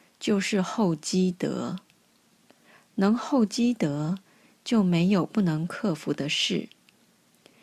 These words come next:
没有不能克服的事，就无法知道它的极限。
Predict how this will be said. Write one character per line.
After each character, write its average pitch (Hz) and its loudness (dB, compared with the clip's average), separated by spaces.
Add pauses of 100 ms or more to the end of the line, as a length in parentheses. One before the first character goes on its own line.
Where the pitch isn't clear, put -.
(360)
没 196 4
有 208 6
不 214 0
能 175 2
克 214 -4
服 165 -4
的 156 -2
事， 165 -2 (520)
就 214 2
无 175 2
法 165 -2
知 - -4
道 180 0
它 202 -4
的 156 -4
极 - -6
限。 175 -2